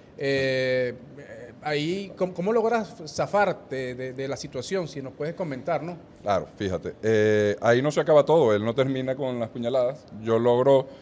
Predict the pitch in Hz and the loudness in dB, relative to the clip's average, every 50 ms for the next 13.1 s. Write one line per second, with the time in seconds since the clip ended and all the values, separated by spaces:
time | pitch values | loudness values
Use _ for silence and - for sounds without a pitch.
0 | - - - - - - 113 117 120 117 123 135 139 139 139 139 147 151 156 143 | -20 -20 -20 -8 2 4 4 6 6 6 6 6 6 4 2 2 4 4 2 2
1 | 139 123 110 123 110 113 117 - 147 147 147 143 131 127 147 170 180 165 160 139 | 0 0 -2 -2 -4 -4 -4 -2 -2 -2 -2 -2 -2 0 0 0 0 -2 -4 -4
2 | 123 117 113 101 101 107 107 104 104 101 101 101 101 95 107 107 110 123 120 120 | -4 -4 -6 -4 -4 -4 -4 -4 -4 -6 -6 -8 -4 -2 -2 -2 0 -2 -2 -2
3 | 127 131 131 127 127 123 - - 156 143 135 123 117 165 180 - - - - - | -4 -6 -6 -4 -4 -4 -4 -4 -4 -4 -4 -6 -6 -8 -10 -10 -12 -20 -20 -20
4 | - - - 117 120 117 104 - 101 90 - 117 120 120 113 113 113 113 113 120 | -20 -14 -8 -4 -4 -4 -2 -2 -4 0 0 2 2 4 2 4 4 4 2 2
5 | 120 131 131 131 135 131 - 135 131 - 156 147 143 135 131 120 117 113 95 113 | 2 2 2 2 2 2 0 -4 -2 0 -2 0 0 0 -2 -2 -4 -2 0 0
6 | 113 110 110 113 117 117 110 - - 156 151 143 - 123 113 101 113 113 117 123 | 0 0 0 0 -2 -4 -4 -4 -2 -2 -2 0 2 0 0 2 2 0 0 2
7 | 139 131 135 139 139 - 160 143 143 143 - - - - - - - - - 101 | 0 0 0 -2 -2 2 2 2 2 0 -6 -20 -20 -20 -20 -20 -20 -14 -8 -4
8 | 107 110 110 110 107 98 - 120 127 127 123 117 113 104 107 107 104 101 98 110 | 0 2 4 2 2 0 2 2 2 4 4 4 4 4 2 0 -2 0 0 0
9 | 107 113 120 139 143 131 135 - 131 135 139 - 208 226 - - - - - - | 0 2 2 0 0 0 -2 -4 -4 -4 -4 -6 -6 -8 -8 -16 -20 -20 -20 -20
10 | - - - - - - - 113 113 110 110 110 - 127 131 131 127 117 117 127 | -20 -20 -20 -20 -14 -4 2 4 4 4 4 2 2 0 0 2 2 2 2 2
11 | 135 165 165 123 120 110 101 107 98 - 131 123 - - 123 123 120 117 113 98 | 0 -2 -6 -6 -6 -6 -6 -6 -6 -2 -2 -2 -2 -2 -2 -2 0 0 -2 -4
12 | 131 127 117 107 101 104 107 117 123 123 107 92 - - - 104 104 98 92 80 | -4 -2 0 0 2 2 0 0 0 -2 -4 -6 -6 -4 -2 0 0 0 -2 -6
13 | 73 90 | -10 -12